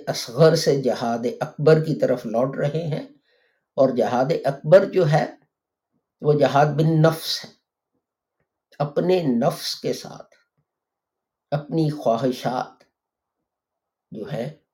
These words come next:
ان پر قابو پانا، ان کو control کرنا، ان سے لڑنا، یہ جو ہے جہاد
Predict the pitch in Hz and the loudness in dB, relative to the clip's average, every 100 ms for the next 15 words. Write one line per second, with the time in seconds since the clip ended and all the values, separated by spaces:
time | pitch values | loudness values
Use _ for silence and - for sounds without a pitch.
0 | _ _ _ _ _ _ _ _ _ - | _ _ _ _ _ _ _ _ _ -4
1 | 180 170 151 117 110 95 92 - 95 98 | -2 4 2 2 -4 -6 -10 -12 -14 -14
2 | 95 - - 175 151 - - 95 - 87 | -18 -6 -4 -2 -2 -2 -2 -4 -12 -14
3 | - - 113 123 123 - - 214 220 156 | -14 -14 -12 -8 -8 -10 -8 -4 -4 -2
4 | - 123 101 92 87 - - _ _ _ | -2 -2 -4 -10 -12 -16 -20 _ _ _
5 | _ _ _ _ _ _ _ _ _ _ | _ _ _ _ _ _ _ _ _ _
6 | _ _ _ _ _ _ _ 117 143 143 | _ _ _ _ _ _ _ -6 -2 0
7 | 120 120 117 - _ _ _ 123 117 120 | 0 -2 -6 -6 _ _ _ -8 -4 -6